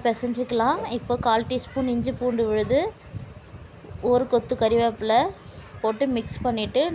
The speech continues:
நான் கட் பண்ணி வச்சிருக்கிற மீனை எடுத்து போட்டு நல்லா மீன்ல தடவிக்கலாம். இப்போ எண்ணெய் காய்ஞ்சதை ஒரு ஒரு மீனா போட்டு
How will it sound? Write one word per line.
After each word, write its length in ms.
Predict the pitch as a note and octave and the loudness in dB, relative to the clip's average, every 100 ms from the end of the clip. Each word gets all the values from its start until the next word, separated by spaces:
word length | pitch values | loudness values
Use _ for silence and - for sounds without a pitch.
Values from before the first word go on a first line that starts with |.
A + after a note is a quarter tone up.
| B3+ | 0
நான் 280 | A3+ C#4 C#5 | 0 0 2
கட் 180 | D#5 C#5+ | 2 4
பண்ணி 180 | A#3+ A#3+ | 2 0
வச்சிருக்கிற 420 | A3 - - A3 D#4 A#4 - - - - - A3+ | -4 -6 -4 2 2 2 -8 -10 -10 -10 -12 -4
மீனை 300 | A#3+ B3+ A#3+ G#3+ | 0 2 0 -2
எடுத்து 240 | G3+ G#3+ - | -4 -6 -2
போட்டு 260 | G3+ G3+ E4+ C#4 | -2 0 -2 -2
நல்லா 260 | G#3 G#3+ D4+ B3+ | 0 0 0 0
மீன்ல 320 | A#3 A3 A#3 G3+ | -2 -2 -4 -2
தடவிக்கலாம். 720 | G3+ G#3 G#3+ - G3 G#3+ F#4 G#4+ - _ - - - - | 0 0 -2 -4 0 0 0 -4 -16 _ -20 -20 -20 -16
இப்போ 140 | - B3+ A#3+ | 6 10 10
எண்ணெய் 260 | A3 A#3 A#3+ A#3 | 10 8 8 8
காய்ஞ்சதை 400 | G#3+ A3 A3 C#4 B3+ | 8 6 8 10 12
ஒரு 160 | A3+ A#3 | 12 12
ஒரு 140 | A3+ A3 | 10 8
மீனா 280 | G#3+ A3 A3 A#3 | 6 6 6 6
போட்டு 260 | G#3 G3+ C4+ | 4 6 6